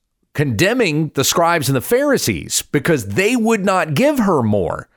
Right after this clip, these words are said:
so that she would have more to live on, instead obligating her to have to give the last of what she has to the temple.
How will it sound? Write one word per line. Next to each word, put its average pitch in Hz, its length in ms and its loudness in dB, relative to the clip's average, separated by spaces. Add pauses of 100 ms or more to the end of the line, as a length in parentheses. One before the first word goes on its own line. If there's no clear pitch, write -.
(1500)
so 165 140 0
that 143 160 0
she 180 200 2
would 165 200 0
have 190 520 0
more 139 340 2
to 135 120 -2
live 113 240 0
on, 92 220 0
instead 147 400 0 (160)
obligating 139 840 0
her 95 240 0
to 113 160 -2
have 127 200 -2
to 131 120 -2
give 135 300 0
the 120 100 0
last 139 400 -2
of 156 80 -2
what 165 180 0
she 156 180 0
has 160 460 0
to - 140 -2
the 127 100 -2
temple. 185 500 -2